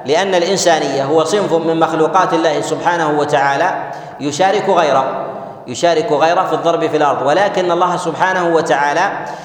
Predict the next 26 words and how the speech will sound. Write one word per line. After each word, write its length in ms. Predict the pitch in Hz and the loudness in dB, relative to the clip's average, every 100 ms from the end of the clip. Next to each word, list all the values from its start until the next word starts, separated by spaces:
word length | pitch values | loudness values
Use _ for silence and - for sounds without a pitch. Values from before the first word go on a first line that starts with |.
| - - - | -16 -8 2
كرم 360 | 190 180 160 | 2 4 2
الإنسان 560 | 156 151 147 170 165 147 | 2 0 -2 0 0 0
بالإيمان 1120 | 147 196 175 - - - 147 139 143 156 139 | 0 -2 -4 -10 -12 -4 -2 -2 -2 -2 -2
والتوحيد. 500 | 131 123 131 120 139 - - - - - | -2 0 -2 -2 -6 -8 -14 -16 -18 -4
والأصل 460 | 127 147 202 175 156 | 0 2 0 0 0
في 280 | 151 143 | 0 -2
من 200 | 143 143 | -2 -2
وصف 360 | 147 185 175 151 | -2 -2 0 0
بأنه 500 | 143 147 165 160 143 | 0 0 0 0 -2
إنسان 320 | 139 139 175 | -4 -2 -2
أنه 300 | 151 147 139 | 0 -2 0
على 200 | 131 135 | 2 2
خسار، 360 | 131 131 156 131 | 0 -2 0 0
ولهذا 320 | 131 143 143 | 0 0 0
يقول 240 | 143 175 | 0 0
الله 280 | 175 156 135 | 0 0 0
جل 180 | 143 135 | -2 0
وعلا 500 | 135 135 165 190 - - - - | 2 2 2 0 -2 -8 -10 -8
في 100 | 143 | -6
كتابه 420 | 135 143 151 143 | -6 0 0 0
العظيم: 440 | 135 127 160 156 131 | 0 0 0 -2 -2
"والعصر 460 | 127 127 151 147 | 0 0 0 -2
إن 440 | 135 135 147 147 135 | -6 -6 -6 -6 -6
الإنسان 640 | 131 127 131 127 147 131 | -6 -6 -6 -2 -2 -2
لفي 260 | 131 127 131 | -6 -6 -8
خسر 300 | 165 190 220 | -6 -4 -4